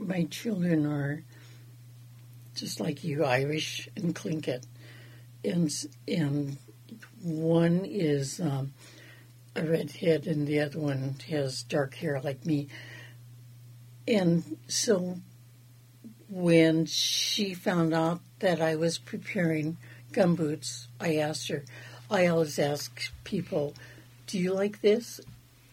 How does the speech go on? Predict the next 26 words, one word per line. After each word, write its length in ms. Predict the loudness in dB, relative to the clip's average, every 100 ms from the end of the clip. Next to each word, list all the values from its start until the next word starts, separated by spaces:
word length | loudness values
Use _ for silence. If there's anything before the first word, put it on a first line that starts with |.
| -20 -20 -18
So 480 | -12 -4 0 0 0 -4
I 100 | -6
can 220 | 0 0
get 200 | 2 2
an 160 | 4 4
idea, 640 | 2 0 -2 -2 -2 -4 -4
and 360 | -2 0 -4 -8 -6
I 100 | -2
don't 260 | 0 0 -2
like 200 | -4 -2
to 100 | -4
waste 380 | -2 -2 -4 -6
them. 220 | -6 -6 -12 -20 -20 -20 -16
She, 340 | -12 -8 -8 -8 -6
I 180 | 0 2
asked 300 | 4 2 -2
her, 120 | -4 -4
"Do 200 | -4 -6
you 220 | -4 -4
eat 140 | -4
gumboots?" 600 | -4 -2 0 0 -2 -8
And 180 | -4 -4
she 140 | -4 -8
said, 260 | -6 -4
"Oh, 160 | 2 2
yeah, 360 | 4 2 2